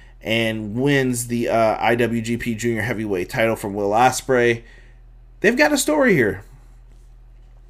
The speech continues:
They have a story, and I feel like this is the perfect story to have Takahashi kind of slay the dragon and defeat Ryu Lee. Ryu Lee's doing his own thing in Ring of Honor at this point, but I do feel like Takahashi needs that victory for redemption for his neck.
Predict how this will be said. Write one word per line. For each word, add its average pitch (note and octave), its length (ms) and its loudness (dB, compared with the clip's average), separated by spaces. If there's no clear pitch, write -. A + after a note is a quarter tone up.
They B2 100 0
have D#3+ 160 0
a D#3+ 60 0
story, D3+ 240 6
and B2 80 4
I A#2+ 60 2
feel B3 340 -4
like G3+ 200 2
this F#3+ 200 0
is E3+ 120 -6
the D#3 80 -4
perfect D#3 360 0
story D3+ 200 0
to C3+ 80 2
have B2 220 2
Takahashi D#3 680 0
kind C3+ 240 -2
of G#2+ 80 -6
slay D#3 360 0
the D3 80 0
dragon A#2 560 2
and C3 140 -2
defeat B2+ 420 0
Ryu B2 320 4
Lee. A2+ 320 -2
Ryu G#3+ 240 6
Lee's F3 220 2
doing D#3 180 2
his C#3+ 160 2
own C#3 140 4
thing C#3 160 2
in B2 80 2
Ring B2 180 2
of A2+ 140 -2
Honor A#2+ 260 2
at A#2 140 -2
this A#2+ 160 0
point, C3 260 -2
but A#2+ 120 2
I A#2+ 60 4
do C3+ 260 6
feel C#3+ 200 2
like C3 220 2
Takahashi C3+ 680 0
needs C3+ 500 0
that C3+ 200 2
victory C3+ 580 -2
for C3+ 120 2
redemption B2+ 540 4
for B2 300 2
his G2+ 200 -6
neck. G2+ 440 -4